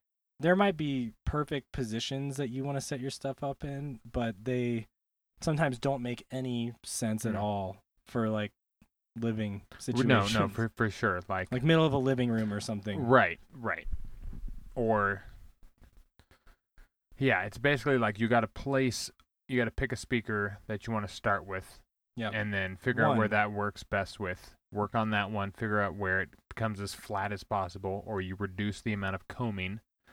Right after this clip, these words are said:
Speaker 2: happening, and by combing I mean giant dips in your frequency response.
Speaker 1: Mm-hmm.
Speaker 2: And then after you get that one pretty well, you can then kind of judge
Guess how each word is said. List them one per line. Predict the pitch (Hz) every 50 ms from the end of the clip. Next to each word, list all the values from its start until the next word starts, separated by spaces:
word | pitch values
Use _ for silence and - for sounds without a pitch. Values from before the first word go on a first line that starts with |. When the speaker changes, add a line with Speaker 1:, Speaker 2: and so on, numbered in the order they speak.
| _ _ _
Speaker 2:
happening, | - 101 92 92 - 98 92 87 90 95
and | 98 87 98
by | 95 90 87
combing | - - 107 101 98 98 95 92
I | 90 90
mean | 92 92 92 90 90 90 90 92 - _ - -
giant | - 107 95 92 92 85 - - 101 92
dips | - 92 92 - - - - - -
in | 110 104 98 98 98
your | 95 95 92 92 90 90 95 - _ _ _ _ _ _ _
frequency | - 120 107 - 104 95 - 90
response. | 85 95 - - - 92 92 107 - -
Speaker 1:
Mm-hmm. | 127 120 113 139 139 151 147 - _ _ _ _ _ _ _ _ _ _ _ _ - -
Speaker 2:
And | 117 110 113
then | 131 139 135
after | 127 120 - - 120
you | 117
get | 107 123 113 -
that | - 120 113
one | 117 113 107 107
pretty | 104 - - - 147 143 131 123
well, | 110 113 113 107 101 92 87 - _ _ _ _ _ _ _ _ _ _ _ _ _ _
you | 104 104 104 107 107 107 107 104 104 101
can | - - 113 104 104 101
then | 101 131 139 135 127 120 117
kind | - - 113 113 107
of | 104 98 95
judge | - - 117 113 107 104 104 98 98 - - -